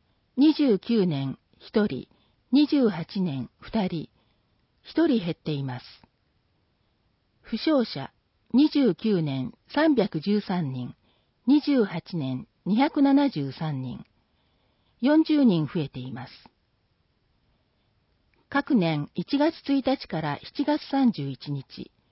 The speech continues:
物件事故を含まず。催し、外国人のための日本文化体験、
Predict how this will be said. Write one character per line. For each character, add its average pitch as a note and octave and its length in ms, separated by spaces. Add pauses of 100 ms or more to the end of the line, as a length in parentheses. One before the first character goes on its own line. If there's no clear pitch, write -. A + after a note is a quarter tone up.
(680)
物 A3+ 180
件 D4 240
事 C#4 120
故 G3+ 200
を C3+ 60
含 - 260
ま A#2+ 140
ず。 - 60 (3250)
催 C#4+ 420
し、 - 360 (800)
外 D4+ 240
国 D#4+ 260
人 A3+ 240
の F3+ 120
た F#3 140
め F#3 140
の F3 340
日 F#3 120
本 D4 280
文 C#4+ 220
化 B3+ 160
体 D#3+ 240
験、 C#3 400